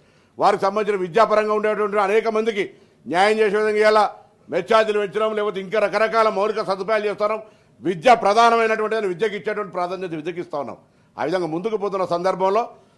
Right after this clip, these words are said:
తప్పకుండా వారి ఆలోచన ప్రకారంగా మాకు ఆ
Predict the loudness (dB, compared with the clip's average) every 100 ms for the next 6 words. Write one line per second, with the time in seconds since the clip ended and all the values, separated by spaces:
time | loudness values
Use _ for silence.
0 | _ -6 0 0 2 4 4 4 4 2
1 | 0 -2 -4 -2 -2 0 0 -2 -6 _
2 | _ -10 -8 -2